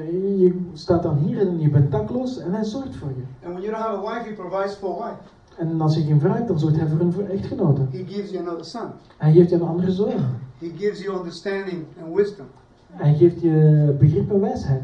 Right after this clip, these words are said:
Speaker 2: He provides for every need you have.
Speaker 1: Hij voorziet in elke nood die je hebt.
Speaker 2: He sends you all over the world to teach his Torah.
Speaker 1: Hij stuurt je de wereld rond om Torah te onderwijzen.
Speaker 2: He believes in you that you will do the right thing.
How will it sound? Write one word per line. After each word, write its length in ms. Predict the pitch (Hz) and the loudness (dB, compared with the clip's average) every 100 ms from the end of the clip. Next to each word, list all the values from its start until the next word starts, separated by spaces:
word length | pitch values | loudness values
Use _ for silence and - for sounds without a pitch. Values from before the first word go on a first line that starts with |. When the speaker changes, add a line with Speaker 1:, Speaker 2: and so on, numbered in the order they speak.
| - | -6
Speaker 2:
He 140 | 196 | -8
provides 400 | 196 190 208 214 | -4 0 2 2
for 180 | - 208 | 2 -2
every 240 | 202 185 180 | -2 -4 -6
need 100 | 185 180 | -8 -8
you 120 | 170 | -8
have. 300 | 160 151 - - - - _ | -8 -10 -14 -20 -20 -20 _
Speaker 1:
Hij 180 | 135 156 | 2 2
voorziet 280 | 160 185 202 | 4 2 4
in 140 | 165 | 6
elke 260 | 190 196 185 | 6 6 8
nood 180 | 190 | 8
die 100 | 190 | 8
je 80 | 190 | 4
hebt. 360 | 170 240 - - - _ | 4 0 -6 -14 -20 _
Speaker 2:
He 140 | 196 | -12
sends 320 | 185 208 214 | -6 -4 -4
you 140 | 208 190 | -2 2
all 160 | 196 | 4
over 260 | 196 190 180 | 4 2 0
the 60 | 180 | 2
world 240 | 196 185 | 2 0
to 100 | 180 | -4
teach 200 | 190 - | -8 -10
his 140 | 185 | -12
Torah. 300 | - 196 160 - - - - - - - | -2 0 0 -6 -14 -16 -14 -14 -14 -12
Speaker 1:
Hij 160 | 127 151 | -2 0
stuurt 280 | - 190 185 | 4 4 6
je 100 | 165 | 8
de 80 | |
wereld 300 | 156 220 - | 10 10 8
rond 160 | 196 196 | 0 2
om 120 | 190 | 2
Torah 280 | 247 233 214 | 2 0 0
te 80 | 175 | -4
onderwijzen. 520 | 165 147 135 135 131 | 0 2 2 0 -2
Speaker 2:
He 180 | 226 196 | -2 -2
believes 420 | 202 208 269 285 233 | -2 -2 -2 -4 -2
in 120 | 202 | 0
you 180 | 196 190 | 0 0
that 140 | 180 | -2
you 140 | 196 202 | -2 -2
will 140 | 180 | -2
do 80 | 196 | -2
the 140 | 202 175 190 | -2 -2 -4
right 120 | 196 | -4
thing. 180 | 254 | -6